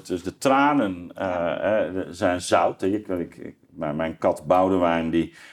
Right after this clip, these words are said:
Speaker 1: kan ook, eh, nou, niet dat ik vaak huil, maar zweten doe ik zeker wel. Ehm, maar, maar, eh, dan komt hij en dan gaat hij likken.
Speaker 2: Ja.
Speaker 1: En maar dat bloed, eh, ook natuurlijk.
Speaker 2: Ja.
Speaker 1: Dus, dus, dus die, en dat is allemaal verbonden met, met, eh, wat wij noemen negativiteit, hè? Want, eh,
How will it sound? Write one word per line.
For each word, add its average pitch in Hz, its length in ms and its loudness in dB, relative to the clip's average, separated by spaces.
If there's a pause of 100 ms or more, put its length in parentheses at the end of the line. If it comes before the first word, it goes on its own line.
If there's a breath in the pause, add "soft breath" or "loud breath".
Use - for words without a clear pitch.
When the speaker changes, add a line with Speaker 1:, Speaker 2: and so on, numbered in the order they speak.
Speaker 1:
kan 90 240 0
ook, 82 280 0
eh, 87 80 0
nou, 80 340 0
niet 82 140 0
dat 80 120 -6
ik 85 100 -10
vaak 80 340 0
huil, 98 320 2
maar 85 280 0
zweten 104 400 -2
doe 87 100 0
ik 73 80 -4
zeker 98 340 0
wel. 113 260 0 (280 loud breath)
Ehm, 80 640 -2
maar, 85 440 0
maar, 87 420 2
eh, 90 480 -2
dan 104 300 2
komt 127 260 0
hij 117 100 -4
en 107 60 -2
dan 104 100 -8
gaat 98 120 -2
hij 101 80 0
likken. 85 380 0
Speaker 2:
Ja. - 180 -2
Speaker 1:
En 101 140 -2
maar 101 80 2
dat 90 180 0
bloed, 123 320 2
eh, - 420 -4
ook 104 240 4
natuurlijk. - 340 -2
Speaker 2:
Ja. 110 60 0
Speaker 1:
Dus, - 160 -6 (400 soft breath)
dus, 98 200 0
dus 104 260 2
die, 104 600 4
en - 60 -8
dat 101 100 -2
is 104 60 0
allemaal 135 180 4
verbonden 117 540 2
met, 104 420 0
met, 95 500 -2
eh, - 120 -6
wat 95 160 0
wij 101 220 4
noemen 90 340 2
negativiteit, 104 1040 0
hè? - 180 -6
Want, 82 280 -8
eh, 82 220 -4